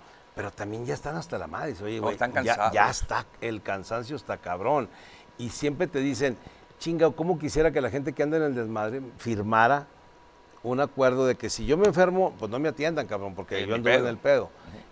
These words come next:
Speaker 1: Pero es imposible. Nosotros lo, como sociedad somos una sociedad que no creemos en, en, en algo, o sea, creemos en pendejadas enormes, sin entrar a, en detalle,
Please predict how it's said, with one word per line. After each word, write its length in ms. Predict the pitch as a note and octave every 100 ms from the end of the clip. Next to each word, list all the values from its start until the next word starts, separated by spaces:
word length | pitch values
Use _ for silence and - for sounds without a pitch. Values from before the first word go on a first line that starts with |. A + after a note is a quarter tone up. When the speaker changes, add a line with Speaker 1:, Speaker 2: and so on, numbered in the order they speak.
| -
Speaker 1:
Pero 120 | C3+ D#3+
es 100 | G#3
imposible. 640 | F#3 D3 - D3 A#2+ G#2+
Nosotros 400 | G#2+ A#2 E3 F#3+
lo, 160 | D#3+ B2+
como 220 | B2 B2
sociedad 380 | G#2+ G#2 A#2+ C3 -
somos 440 | - C#3 C#3 C#3+ C#3
una 160 | C#3+
sociedad 560 | B2+ A#2+ G#2+ G#2 A2+ C3 - - - - - - _ -
que 140 | A#2
no 140 | B2 C#3+
creemos 520 | - B2+ B2+ A#2+ -
en, 180 | G#2 G#2
en, 160 | G2 G2+
en 160 | G2 G#2+
algo, 380 | A2 A#2 B2+ A2+ - - -
o 40 |
sea, 140 | C3+
creemos 400 | C3 D3 E3+ F3+
en 140 | F3 D3+
pendejadas 840 | - B2+ A#2 G#2+ - A2 A#2 A#2+ A2+
enormes, 760 | A2+ A2+ G#2+ A2 A#2 G#2+ - - - - - - - -
sin 180 | - G#2
entrar 380 | G2+ F#2 A2+ B2
a, 260 | B2 G#2+ F#2
en 100 | G2
detalle, 480 | F#2+ G#2 G#2+ A2